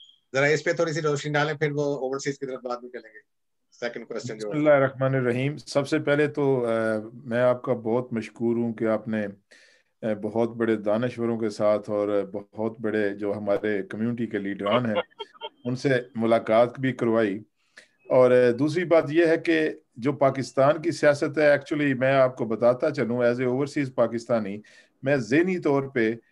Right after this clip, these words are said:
Speaker 2: यहाँ पर ज़्यादा पाले-, जो पाकिस्तान की सियासत है उसके थोड़ा सा, अ, इतना मुतमिन नहीं हूँ जितना ये दूसरे लीडरान हैं, क्योंकि मेरा जो विजन है वो और है।
Speaker 1: सही है।
Speaker 2: अ, लेकिन साथ में ये बताता चलूँ कि पाकिस्तान की जो मौजूदा गवर्नमेंट है इसको हमें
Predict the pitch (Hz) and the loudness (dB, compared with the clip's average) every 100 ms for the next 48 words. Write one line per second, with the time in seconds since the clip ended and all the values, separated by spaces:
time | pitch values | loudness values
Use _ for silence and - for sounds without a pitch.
0 | _ - 113 131 143 143 127 110 113 123 | _ -2 2 2 2 4 2 4 4 4
1 | 127 127 117 120 123 - 113 104 104 113 | 2 2 2 2 -2 -4 -4 -2 -2 -2
2 | 107 107 113 120 120 120 - 117 117 113 | -2 -4 0 0 -2 -6 -2 -2 0 -2
3 | 117 110 - 135 - 127 113 - 117 117 | 0 -2 -2 -10 -4 0 0 -2 0 0
4 | 113 113 104 104 - - - - _ - | 2 0 0 -2 -10 -20 -20 -20 _ 0
5 | 110 104 - - 156 156 135 135 131 123 | 2 2 0 -2 4 4 4 0 -4 -2
6 | 156 139 120 113 123 127 113 98 107 107 | 0 0 0 -2 2 4 4 0 -2 -2
7 | 110 117 120 107 107 101 113 120 113 110 | 0 0 0 2 0 2 0 2 0 -2
8 | 127 123 117 120 135 131 127 123 139 123 | -4 -2 0 2 2 2 0 0 0 0
9 | 113 110 110 110 98 95 80 - _ - | 0 0 -2 0 0 -2 -6 -14 _ -20
10 | - - _ 104 95 123 123 165 175 139 | -20 -20 _ -8 2 4 6 4 0 4
11 | 156 175 165 175 170 156 147 147 160 151 | 4 4 2 2 2 4 4 4 2 0
12 | 160 160 156 151 147 - - 131 131 135 | -2 -4 -2 0 0 -4 2 2 2 -4
13 | - 135 156 156 147 156 139 113 107 98 | 0 2 2 0 -2 -2 0 -2 -2 -4
14 | 107 120 156 120 127 131 131 120 127 139 | -2 2 2 4 2 2 0 2 2 0
15 | - 147 131 139 135 | -6 -4 -2 -2 -4